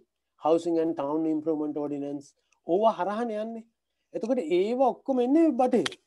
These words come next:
නමුත් මේ ඔක්කොම වෙනස් වෙන්නේ හැත්තෑ හතේ. යූ ඩී ඒ, Urban Development Authority එක හැදෙනවා. එතකොට අපි තනිකරම දැන්,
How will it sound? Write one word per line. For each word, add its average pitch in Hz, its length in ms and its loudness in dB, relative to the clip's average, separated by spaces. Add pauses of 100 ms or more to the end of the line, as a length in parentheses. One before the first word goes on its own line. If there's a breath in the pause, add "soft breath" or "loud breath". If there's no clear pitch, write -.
(600)
නමුත් 220 120 -2
මේ 247 140 0
ඔක්කොම 277 320 0
වෙනස් 226 260 -2
වෙන්නේ 294 180 2
හැත්තෑ 254 300 2
හතේ. - 160 -20 (720)
යූ 147 200 -2
ඩී 156 180 0
ඒ, 139 120 -2
Urban 139 260 -2
Development 139 360 -6
Authority 127 340 -4
එක 107 80 -12
හැදෙනවා. 113 460 -14 (400 soft breath)
එතකොට 143 340 -4 (140)
අපි 135 300 -2 (340 loud breath)
තනිකරම 156 540 -2
දැන්, 139 220 -2